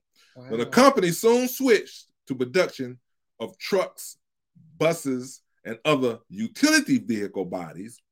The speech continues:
Speaker 2: Mm.
Speaker 1: which were installed atop chassis made by major automobile manufacturers such as Ford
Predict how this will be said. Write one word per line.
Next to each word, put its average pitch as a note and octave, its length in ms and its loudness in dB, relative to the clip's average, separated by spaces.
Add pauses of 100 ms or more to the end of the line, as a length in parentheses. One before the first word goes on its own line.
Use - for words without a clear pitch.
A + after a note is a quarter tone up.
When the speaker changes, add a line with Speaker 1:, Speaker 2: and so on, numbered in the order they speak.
(140)
Speaker 2:
Mm. C#3+ 640 -16
Speaker 1:
which C3+ 260 6
were B2+ 380 8
installed C#3 840 2
atop B3+ 600 -4
chassis B3 680 -2 (440)
made C#3+ 400 6
by A#2+ 320 0
major A#3 580 4
automobile A2 680 -2
manufacturers F#2+ 720 -8
such G#2 100 -8
as G#2 200 -12
Ford F#2+ 440 0